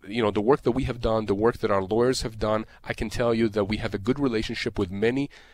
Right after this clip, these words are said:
uh, defense lawyers, many adjusters, many insurance companies, and it's just the case that insurance companies, this is a fact, okay? Insurance companies assess claims not only on their facts, but also in terms of who their opponents are. It all factors in,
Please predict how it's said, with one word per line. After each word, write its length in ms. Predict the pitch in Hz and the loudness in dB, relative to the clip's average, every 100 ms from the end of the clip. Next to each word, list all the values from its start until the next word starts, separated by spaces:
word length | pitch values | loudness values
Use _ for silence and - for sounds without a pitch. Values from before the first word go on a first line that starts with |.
| - - | -14 -2
uh, 160 | 101 | 0
defense 480 | 98 110 - 127 - | 2 -2 2 0 2
lawyers, 380 | 123 117 113 110 | 2 4 2 2
many 200 | 110 131 | 0 0
adjusters, 540 | 107 107 104 - 101 | 0 0 0 -2 -4
many 180 | 104 104 | -2 -2
insurance 360 | 98 - 135 - | -4 0 -2 -2
companies, 520 | 104 95 101 98 107 - - - | -6 -4 -4 -4 -6 -14 -20 -10
and 100 | 113 | -4
it's 140 | 104 - | -2 0
just 240 | 131 - | 0 0
the 80 | 131 | -2
case 300 | - 117 - | 0 0 0
that 100 | 104 | 0
insurance 400 | 98 - 160 - | 0 0 0 0
companies, 580 | 131 107 107 104 165 - - | -2 0 0 -2 -6 -12 -4
this 200 | 135 170 | -2 0
is 80 | |
a 40 | 135 | 0
fact, 400 | 131 104 - - - _ - | 4 2 2 -20 -20 _ -4
okay? 180 | 120 - - - | -4 -4 -14 -4
Insurance 540 | 117 98 151 156 165 | -4 0 2 2 0
companies 560 | - 117 110 117 135 - - - - | -4 -4 -2 -4 -4 -8 -18 -20 -4
assess 480 | - - - 147 - | -2 0 0 0 -2
claims 440 | - 131 131 123 117 | -4 0 0 2 4
not 180 | 139 139 | 4 4
only 220 | 135 127 | 2 2
on 100 | 113 | 2
their 80 | 98 | 0
facts, 540 | - 113 196 - - - - 117 | 0 -2 -2 -6 -12 -12 -20 -2
but 320 | 120 117 - - | 4 4 4 2
also 300 | 127 - 131 | 2 4 0
in 60 | |
terms 220 | 120 120 | 0 -2
of 100 | 113 | -2
who 260 | 92 120 160 | -4 -2 2
their 160 | 131 113 | 4 4
opponents 520 | - - 107 95 - | 4 2 2 -2 -2
are. 240 | 98 85 - - | -2 -2 -6 -6
It 140 | 127 - | -4 0
all 160 | 120 127 | 2 2
factors 560 | - 117 110 113 101 104 | 2 0 0 -4 -2 -2
in, 180 | 101 | -4